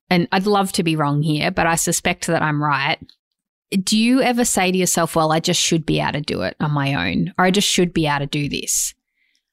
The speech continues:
I mean, I should be able to just go out and do a five K run. It's not like I haven't done it before. I've done it plenty of times. I've run in five K races and, you know, done that sort of stuff. It's not, so, you know, I should,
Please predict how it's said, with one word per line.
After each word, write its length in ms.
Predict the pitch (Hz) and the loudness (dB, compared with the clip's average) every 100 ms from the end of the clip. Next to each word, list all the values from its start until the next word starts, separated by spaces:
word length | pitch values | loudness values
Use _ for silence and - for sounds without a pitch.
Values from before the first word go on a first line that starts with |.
| - | 0
I 80 | 214 | 2
mean, 320 | 240 247 240 - | 4 4 2 0
I 200 | 208 254 | 0 0
should 640 | 339 - - 247 180 165 - | 0 0 2 2 2 -2 -2
be 140 | 180 | 0
able 260 | 170 175 165 | 2 0 0
to 80 | 160 | 0
just 180 | 160 | -2
go 140 | - 165 | 0 2
out 140 | 165 | 2
and 100 | 160 | 0
do 100 | 160 | 0
a 40 | 156 | 0
five 320 | - 156 156 | 0 0 0
K 220 | - 147 | -2 -2
run. 320 | 143 156 - - | 0 0 -2 -4
It's 220 | - - | -2 0
not 180 | 175 254 | 0 0
like 160 | 262 | 0
I 60 | 262 | 2
haven't 260 | 240 233 | 4 2
done 160 | 226 214 | 2 0
it 100 | 208 | 0
before. 440 | 196 - 165 160 - | -2 0 2 2 0
I've 100 | 160 | 0
done 160 | 170 | 0
it 140 | 170 - | -2 -4
plenty 380 | - 165 185 | 0 2 2
of 100 | 165 | 0
times. 400 | - 147 131 113 | -2 -4 -2 -2
I've 220 | 156 156 170 | -2 -2 0
run 180 | 175 | 0
in 200 | 175 160 | 2 0
five 360 | 151 170 165 156 | 0 0 0 -2
K 300 | - 165 156 | -2 0 -2
races 640 | 131 147 175 - 180 170 | -2 0 0 0 -2 -2
and, 180 | 156 143 | -2 -2
you 100 | 175 | -2
know, 140 | 156 185 | -2 0
done 200 | 185 170 | -2 -2
that 120 | - | -4
sort 160 | 175 | -4
of 60 | 156 | -4
stuff. 340 | - 165 170 | -4 -4 -4
It's 220 | 208 - - | -6 -6 -2
not, 180 | 214 - - - - | -2 -4 -16 -16 -4
so, 360 | - 220 214 - _ _ _ | 0 2 0 -6 _ _ _
you 120 | 214 | 0
know, 140 | 214 196 | 2 2
I 140 | 220 | 0
should, 920 | 226 - - - 240 160 151 226 - | 0 -2 0 2 4 4 2 0 -4